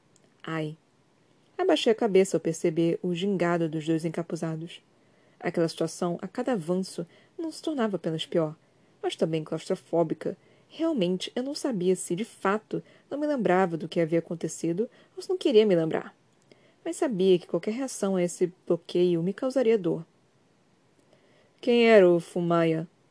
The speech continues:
Ele perguntou, como me dando uma segunda chance de tentar prosseguir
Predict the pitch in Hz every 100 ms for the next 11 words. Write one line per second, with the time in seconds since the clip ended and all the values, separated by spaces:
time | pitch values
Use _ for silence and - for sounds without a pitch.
0 | _ _ _ - 339 - 302 294 - 175
1 | 165 - - 349 370 285 190 190 165 170
2 | 170 196 220 - 185 214 170 160 - 190
3 | 220 254 - 254 170 185